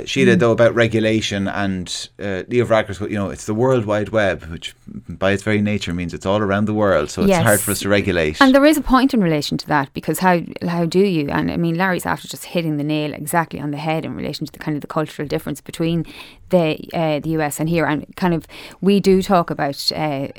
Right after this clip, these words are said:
Speaker 2: regulation, and, uh, like, for, you know, we were talking about a digital safety commissioner in a long time in this country, and it's still, uh, to the chagrin of many, has not materialised. And while, you know, I,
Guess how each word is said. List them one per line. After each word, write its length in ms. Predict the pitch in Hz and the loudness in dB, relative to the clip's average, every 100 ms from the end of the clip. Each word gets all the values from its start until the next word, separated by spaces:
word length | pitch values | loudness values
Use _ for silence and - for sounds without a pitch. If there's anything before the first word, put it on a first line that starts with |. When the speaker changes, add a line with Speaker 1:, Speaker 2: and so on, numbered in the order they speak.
| - - | -18 -4
Speaker 2:
regulation, 640 | 165 156 156 147 143 147 151 | -2 -2 -2 -4 -4 -4 -2
and, 140 | 147 | -4
uh, 40 | - | -4
like, 280 | 160 156 - | -2 -4 -2
for, 200 | 180 160 | 0 2
you 140 | 165 | 2
know, 100 | 160 | 2
we 120 | 160 | 2
were 80 | 165 | 0
talking 260 | - 156 156 | -2 -4 -4
about 100 | 156 | -6
a 40 | |
digital 420 | 151 - - 151 | -8 -12 -10 -10
safety 380 | 127 - 165 - | -6 0 0 -2
commissioner 460 | - 165 160 - 156 | -6 -6 -4 -4 -4
in 60 | |
a 80 | 151 | -2
long 200 | 156 160 | -2 -2
time 220 | 156 151 | -2 -4
in 60 | 151 | -2
this 140 | 151 | -6
country, 340 | - 160 151 139 | -4 -4 -2 -6
and 100 | 147 | -8
it's 100 | - | -4
still, 240 | 180 160 - - - - | -2 -2 -4 -12 -18 -4
uh, 220 | 170 160 147 | 2 2 0
to 120 | 160 | -4
the 60 | |
chagrin 380 | 151 170 156 156 | -2 2 2 2
of 80 | 147 | 0
many, 280 | 160 160 151 | 0 2 0
has 180 | 160 170 | -2 -2
not 180 | 160 | -2
materialised. 760 | 160 - 180 175 160 156 156 - - - - 190 | -2 -2 0 2 2 0 0 -4 -14 -18 -2 2
And 160 | 185 | 4
while, 320 | 208 220 208 190 - - _ - | 6 6 6 2 -6 -20 _ 0
you 120 | 202 | 2
know, 180 | 175 - | 4 6
I, 280 | 202 196 | 6 6